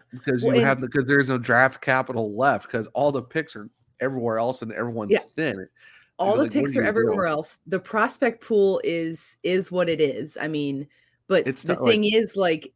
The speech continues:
Speaker 2: the,
Speaker 1: cap
Speaker 2: the
Speaker 1: space is
Speaker 2: teams
Speaker 1: also a problem. There's no
Speaker 2: Yeah.
Speaker 1: cap space. <laughs> There's
Speaker 2: The
Speaker 1: no cap.
Speaker 2: teams that have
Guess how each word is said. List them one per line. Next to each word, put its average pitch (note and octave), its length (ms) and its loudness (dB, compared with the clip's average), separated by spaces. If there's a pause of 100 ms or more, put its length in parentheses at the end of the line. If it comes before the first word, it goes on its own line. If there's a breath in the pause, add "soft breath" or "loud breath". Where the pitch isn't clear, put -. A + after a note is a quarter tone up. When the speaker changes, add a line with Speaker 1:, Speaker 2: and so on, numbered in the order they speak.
Speaker 2:
the, D#3 240 -4
Speaker 1:
cap C#3+ 220 6
Speaker 2:
the E3 80 -2
Speaker 1:
space G#2+ 200 0
is A3+ 80 0
Speaker 2:
teams A#3+ 180 2
Speaker 1:
also C#3 340 2
a - 40 -2
problem. A#2+ 460 0
There's C3+ 200 -2
no E3+ 80 2
Speaker 2:
Yeah. G#3 120 -4
Speaker 1:
cap - 220 2
space. - 540 -10
<laughs> - 80 -20
There's G3 180 0
Speaker 2:
The F3+ 180 2
Speaker 1:
no D#3 140 -2
cap. A#3+ 440 4
Speaker 2:
teams - 240 -10 (640 soft breath)
that F3 280 0
have G#3+ 580 -4